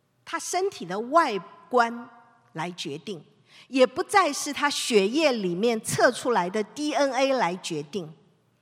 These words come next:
这个人到底是男性还是女性，完全由他主观认为他是男性，他就是男性；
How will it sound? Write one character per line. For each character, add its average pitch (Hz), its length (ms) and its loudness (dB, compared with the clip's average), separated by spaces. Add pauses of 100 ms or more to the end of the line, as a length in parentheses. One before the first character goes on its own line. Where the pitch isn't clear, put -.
(320)
这 494 120 2
个 453 120 4
人 311 140 2
到 523 140 -2 (120)
底 240 140 -4
是 285 160 -6
男 233 340 -2
性 294 360 -4
还 220 160 -4
是 294 140 -8
女 202 220 -6
性， 202 320 -10 (340)
完 277 220 2
全 269 240 -2
由 240 220 2
他 285 200 0
主 220 300 -4
观 359 240 10
认 349 200 4
为 208 120 2
他 247 200 -2
是 233 140 -8
男 175 220 -4
性， 214 160 -8
他 254 120 -6
就 311 160 -8
是 220 140 -8
男 147 220 -10
性； 180 240 -10